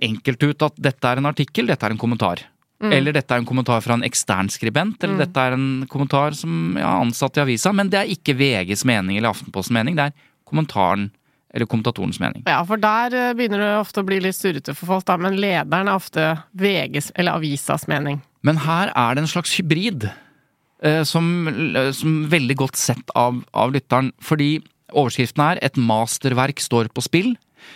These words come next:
Speaker 1: Eh, og så står det: «Føler du at det er på tide å ta på blazeren og ta en eks-, eksekutiv master på deltid,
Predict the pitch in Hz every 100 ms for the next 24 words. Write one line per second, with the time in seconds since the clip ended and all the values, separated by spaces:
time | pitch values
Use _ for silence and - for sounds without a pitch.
0 | - - _ 139 135 135 139 139 151 -
1 | 120 120 117 - 185 139 127 147 - 156
2 | 147 156 - 123 135 - 139 110 - 127
3 | 110 101 98 - 135 139 - 123 135 113
4 | - - 135 - - - - 110 - 123
5 | 143 135 110 110 - 160 147 160 135 123
6 | - 196 143